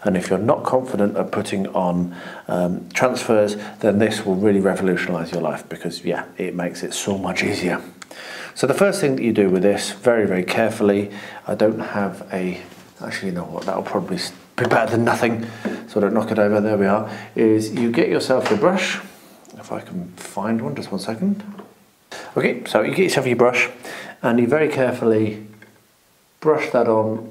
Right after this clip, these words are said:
where you're gonna put the transfer. Now this first transfer is just gonna go on the side here. So you brush on your micro set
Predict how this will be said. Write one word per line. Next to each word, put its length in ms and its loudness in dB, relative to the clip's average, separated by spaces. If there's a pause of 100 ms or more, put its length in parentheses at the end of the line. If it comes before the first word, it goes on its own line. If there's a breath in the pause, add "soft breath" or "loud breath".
(100)
where 260 4
you're 220 4
gonna 200 2
put 400 -4 (120)
the 480 -2 (500 loud breath)
transfer. 580 2
Now 160 2
this 200 2
first 320 2
transfer 440 2
is 120 -2
just 160 -6
gonna 160 2
go 140 2
on 80 2
the 100 0
side 400 0
here. 360 -4 (1600 loud breath)
So 240 -8
you 140 -4
brush 320 -2
on 160 4
your 100 2
micro 500 2
set 720 -2